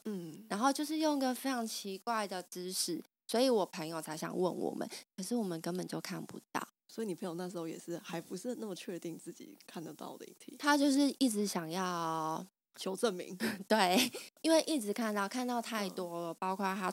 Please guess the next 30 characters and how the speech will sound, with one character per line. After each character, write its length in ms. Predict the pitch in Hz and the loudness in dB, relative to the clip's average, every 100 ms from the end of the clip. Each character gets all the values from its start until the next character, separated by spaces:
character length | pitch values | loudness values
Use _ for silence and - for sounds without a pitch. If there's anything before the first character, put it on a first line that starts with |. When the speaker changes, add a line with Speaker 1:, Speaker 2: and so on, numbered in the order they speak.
| - | 0
Speaker 2:
住 240 | 233 190 | 0 2
的 120 | 165 | 0
地 220 | 165 180 180 | 0 -2 -2
方 260 | 160 156 165 | -6 -8 -6
都 100 | 190 | 0
会 80 | |
有 120 | 220 175 | 2 2
灵 180 | 156 165 | -4 -4
体 160 | 185 | -6
跟 180 | - 160 | -4 -6
他 240 | 175 143 | -6 -6
玩， 320 | 143 147 - - | -4 -4 -6 -4
Speaker 1:
嗯。 340 | 202 170 156 214 | -4 -4 -6 0
Speaker 2:
所 140 | 214 | 4
以 140 | 226 | 4
其-， 340 | 208 - - - - | 2 -6 -12 -12 -6
其 180 | 220 | -4
实 120 | 214 220 | 0 4
他 160 | 330 | 6
是， 40 | 330 | 8
Speaker 1:
真 80 | 247 | 6
的 40 | |
很 80 | 220 | 4
辛 180 | 226 254 | 0 0
苦 300 | - 180 - | -2 -2 -4
欸。 200 | 52 - | -8 0
Speaker 2:
嗯， 200 | 214 202 | 2 2
他 160 | 220 | 2
是 180 | 254 269 | 2 2
生-， 200 | 247 226 | 2 0